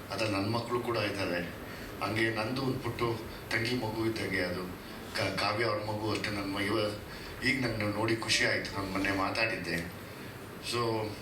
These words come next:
ಇವರೆಲ್ಲ ನೆಕ್ಸ್ಟು ಇಂಡಸ್ಟ್ರಿನ ಬೇರೆ ಇನ್ನೊಂದು ರೂಪಕ್ಕೆ ತೊಗೊಂಡು ಹೋಗೋದಕ್ಕೆ, ಆ, ಮುಂದೆ ಬರ್ತಿರೋದೇನೆ ನಿಮ್ಮೆಲ್ಲರ ಆಶೀರ್ವಾದ ಪಡೆಯೋಕ್ಕೆ. ಸದಾ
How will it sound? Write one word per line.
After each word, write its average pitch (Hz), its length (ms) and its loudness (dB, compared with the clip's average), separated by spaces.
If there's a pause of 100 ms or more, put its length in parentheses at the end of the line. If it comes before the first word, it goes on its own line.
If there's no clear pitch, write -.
(640)
ಇವರೆಲ್ಲ 131 300 4
ನೆಕ್ಸ್ಟು - 440 2 (540)
ಇಂಡಸ್ಟ್ರಿನ 123 520 2 (760)
ಬೇರೆ 151 220 4
ಇನ್ನೊಂದು 127 420 2
ರೂಪಕ್ಕೆ 110 880 0 (580)
ತೊಗೊಂಡು 123 320 2
ಹೋಗೋದಕ್ಕೆ, 110 600 2 (440)
ಆ, 104 120 2
ಮುಂದೆ 127 320 2
ಬರ್ತಿರೋದೇನೆ 123 720 2 (420)
ನಿಮ್ಮೆಲ್ಲರ 120 480 4
ಆಶೀರ್ವಾದ 107 500 2
ಪಡೆಯೋಕ್ಕೆ. 107 560 2
ಸದಾ 127 600 2